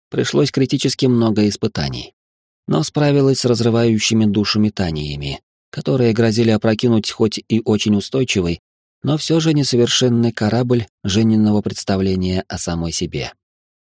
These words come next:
Она даже мысленно поблагодарила Соломона,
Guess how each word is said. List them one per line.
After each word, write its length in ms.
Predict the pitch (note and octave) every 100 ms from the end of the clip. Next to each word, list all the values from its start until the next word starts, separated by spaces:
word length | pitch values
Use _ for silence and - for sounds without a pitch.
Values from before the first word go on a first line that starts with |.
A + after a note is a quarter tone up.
| _ _
Она 240 | - D2+
даже 220 | C3 B2+
мысленно 440 | B2+ C3+ C3+ B2 A#2+
поблагодарила 720 | B2 A#2 A#2 A#2 C3 C#3+ A2+
Соломона, 600 | - E2+ E2 D#2 C#2